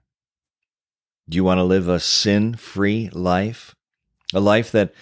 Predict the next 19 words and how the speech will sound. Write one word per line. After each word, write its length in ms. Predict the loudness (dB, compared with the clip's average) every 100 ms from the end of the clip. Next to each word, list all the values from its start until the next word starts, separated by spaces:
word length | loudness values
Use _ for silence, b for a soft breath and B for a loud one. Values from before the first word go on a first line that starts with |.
| B B
experiences 680 | -6 -2 2 2 2 -2 -2
the 120 | -2
blessing 720 | -4 0 2 2 0 -2 -2
of 140 | -4 -2
God 360 | 0 2 2
upon 400 | -2 -2 0 0
it? 240 | -2 -8 -18 _ _ _ _ _ _ _ _ _ _ _ -4
Memorize 1040 | 2 2 2 2 0 0 -4 -8 -12 -14 _ _
God's 380 | -8 -6 -6 -8
word. 400 | -10 -10 -14 -20 _ _ _ _ _ B B B -4
In 120 | -2
Psalm 320 | 2 2 2
one 140 | 0 0
hundred 300 | 0 0 0
nineteen, 500 | 0 0 -2 -2 0
verse 260 | -2 0
eleven, 360 | 0 0 0 0
David 360 | 0 0 0
said, 220 | 0 0